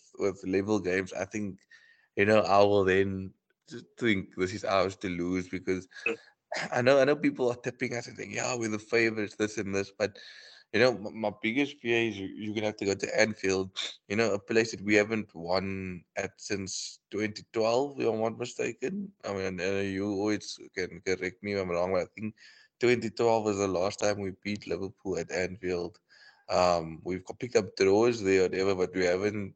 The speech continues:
Speaker 1: really, you know, beaten them since that Santi and Podolski, um, goals. And then, you know, uh, g-, g-, looking further down the line, um,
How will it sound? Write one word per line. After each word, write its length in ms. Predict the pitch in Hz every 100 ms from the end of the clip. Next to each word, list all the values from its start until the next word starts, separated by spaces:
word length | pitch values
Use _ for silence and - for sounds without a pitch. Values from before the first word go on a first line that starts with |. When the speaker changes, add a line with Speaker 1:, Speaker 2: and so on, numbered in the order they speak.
| -
Speaker 1:
really, 580 | 95 92 92 87 85 78 _ _
you 60 | 85
know, 220 | 90 90 - _ -
beaten 260 | 98 101
them 160 | 101 98
since 220 | 95 95
that 160 | 95 90
Santi 560 | - 110 104 98 101 98
and 140 | 92
Podolski, 760 | 92 87 85 90 - 98 95 - - - _ _ _ _ 92
um, 240 | 95 92
goals. 500 | 87 87 90 113 - -
And 240 | 95 98
then, 300 | 104 101 98 _ - _ _ 104
you 100 | 104
know, 300 | 110 110 104
uh, 180 | 101 92 -
g-, 160 | 90 - _ -
g-, 160 | -
looking 440 | 101 101 117 113 107
further 280 | 113 107 107
down 260 | 98 101
the 80 | 104
line, 420 | 95 90 95 101 87
um, 380 | 82 80 78